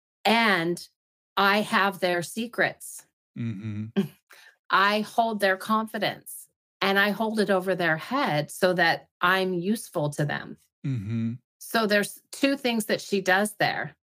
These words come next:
Speaker 1: One is identifies who she needs to sort of hitch her wagon to, how she then kind of positions herself there. In the first season, you kind of saw her maybe a little more meek in that,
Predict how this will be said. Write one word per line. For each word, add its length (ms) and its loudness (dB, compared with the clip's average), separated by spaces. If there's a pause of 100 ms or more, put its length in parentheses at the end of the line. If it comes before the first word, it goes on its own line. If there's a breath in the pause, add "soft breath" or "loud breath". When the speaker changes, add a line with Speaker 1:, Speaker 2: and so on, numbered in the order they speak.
Speaker 1:
One 460 0
is 420 2 (120)
identifies 1080 2 (440)
who 200 0
she 320 0
needs 400 0
to 420 2
sort 300 2
of 160 0 (260)
hitch 280 -6
her 140 4
wagon 480 2
to, 460 -4 (520)
how 520 2
she 320 -2
then 520 0 (480)
kind 220 0
of 220 -2 (540)
positions 640 -2
herself 640 -2
there. 520 -2 (320)
In 100 2
the 100 2
first 440 0
season, 440 2
you 80 -4
kind 340 2
of 280 0 (260)
saw 560 0
her 200 4
maybe 300 2
a 100 2
little 200 2
more 220 2
meek 500 0
in 140 4
that, 380 0